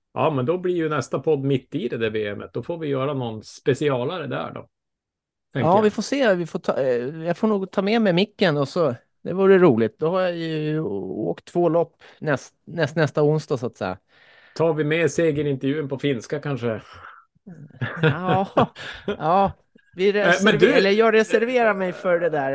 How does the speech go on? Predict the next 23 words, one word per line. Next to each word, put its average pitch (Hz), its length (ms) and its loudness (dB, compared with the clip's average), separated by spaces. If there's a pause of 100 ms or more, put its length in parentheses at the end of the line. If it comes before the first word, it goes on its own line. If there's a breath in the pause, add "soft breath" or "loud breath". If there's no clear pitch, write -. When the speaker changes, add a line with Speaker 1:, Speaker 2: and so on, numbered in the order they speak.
(120)
Speaker 2:
eh, 127 40 -2
Speaker 1:
Du 127 60 -6
Speaker 2:
segergrejen. 135 1120 0
Speaker 1:
Ja, 190 380 6
ja, 151 240 4
nej, 170 320 4
det 156 200 2
förstår 139 220 0
jag. 139 80 2
Men 165 140 0
du, 170 240 -2
på 170 100 -4
tal 247 240 0
om 131 120 -2
finska, 139 400 -2
Marco, 175 580 -2
du 131 120 0
vet, 127 300 -2
på 151 220 0
live-rapportören 143 960 -2
träffade 113 380 -8
jag 107 160 -8
ju, 107 100 -8